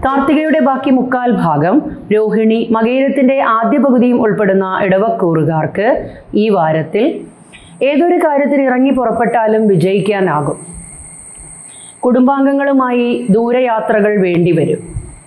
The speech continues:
ആശയവിനിമയ ശേഷി വർദ്ധിക്കും. വീട് മാറി താമസിക്കാൻ അവസരങ്ങൾ ഉണ്ടാകും.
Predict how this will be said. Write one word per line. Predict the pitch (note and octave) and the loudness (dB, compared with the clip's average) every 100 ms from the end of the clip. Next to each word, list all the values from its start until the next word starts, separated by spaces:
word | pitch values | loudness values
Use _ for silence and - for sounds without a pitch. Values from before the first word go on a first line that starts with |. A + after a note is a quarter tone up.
| - - - | -20 -12 -4
ആശയവിനിമയ | A3 A#3 C#4 C4+ A#3+ A#3 A3+ | -2 -2 0 0 2 0 -2
ശേഷി | A3 G#3 F#3+ G#3 C#4+ - | -2 -2 0 0 0 0
വർദ്ധിക്കും. | F3+ D#3+ - D3+ D3 - - - - - | 0 0 -2 -2 -2 -4 -18 -20 -20 -4
വീട് | G#3+ A3+ A#3+ | -2 0 0
മാറി | A#3 G#3+ A3 | 0 0 -2
താമസിക്കാൻ | A3+ G#3 G3+ G3 G#3 G#3 C4 | 0 0 0 0 -2 0 0
അവസരങ്ങൾ | A#3+ G3 G3+ A#3+ G#3 F#3+ A#3 A#3+ | 0 -2 -2 -2 0 0 0 0
ഉണ്ടാകും. | F3 E3 D3 C#3+ | 0 2 0 -2